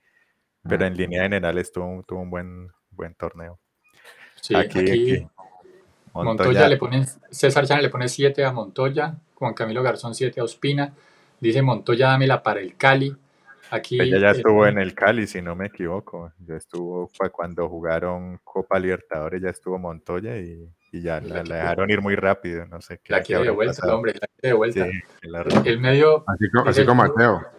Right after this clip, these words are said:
Speaker 2: Lo dejaron ir y lo trajeron de regreso.
Speaker 1: <laughs> Eso.
Speaker 3: El medio, el medio bueno, aunque faltó presión, dicen aquí Juan Camilo Garzón. Eh, después de Bedoya, vamos ya a las jugadoras de ataque. Eh,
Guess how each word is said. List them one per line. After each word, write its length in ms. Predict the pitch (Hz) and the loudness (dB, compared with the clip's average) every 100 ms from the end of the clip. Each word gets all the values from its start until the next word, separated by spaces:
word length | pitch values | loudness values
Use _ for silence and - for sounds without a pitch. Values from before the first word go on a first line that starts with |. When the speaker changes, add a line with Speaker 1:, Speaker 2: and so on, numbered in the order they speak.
| _ _ | _ _
Speaker 2:
Lo 120 | - 92 | -2 0
dejaron 360 | 98 107 113 | 2 2 2
ir 80 | 120 | 2
y 20 | |
lo 100 | 113 | 0
trajeron 300 | 95 87 98 | 0 -4 -4
de 60 | 104 | -4
regreso. 280 | 90 87 _ _ | -4 -6 _ _
Speaker 1:
<laughs> 100 | - | -4
Eso. 360 | 101 95 92 | 0 2 0
Speaker 3:
El 160 | 90 110 | -4 -6
medio, 340 | 117 127 135 - - _ _ _ | -4 -2 -2 -2 -14 _ _ _
el 120 | 117 117 | -4 2
medio 260 | 131 147 | 4 6
bueno, 240 | 147 160 160 | 6 4 2
aunque 180 | 160 135 | -4 -4
faltó 280 | 113 117 | -4 -4
presión, 460 | 139 131 120 123 120 | -2 -4 -2 -4 -6
dicen 260 | 110 117 113 | -8 -8 -10
aquí 580 | - 117 117 117 113 110 | -8 -6 -4 -2 -4 -6
Juan 120 | 113 | -6
Camilo 300 | 107 107 113 | -6 -4 -2
Garzón. 400 | 110 - 113 - _ _ _ _ _ _ - | -2 -4 -6 -6 _ _ _ _ _ _ -8
Eh, 500 | 135 117 120 120 117 | 0 2 2 2 0
después 320 | 117 - 131 | -2 0 2
de 100 | 135 | 4
Bedoya, 400 | 147 131 143 139 | 6 6 4 4
vamos 200 | 120 139 | 2 0
ya 120 | 139 143 | 2 2
a 20 | |
las 160 | 147 | 2
jugadoras 480 | 139 120 110 117 131 | 0 2 2 0 0
de 60 | 131 | 0
ataque. 420 | - 139 139 95 _ _ _ _ _ _ _ - | 2 0 0 -10 _ _ _ _ _ _ _ -4
Eh, 360 | 123 113 123 | 0 0 -2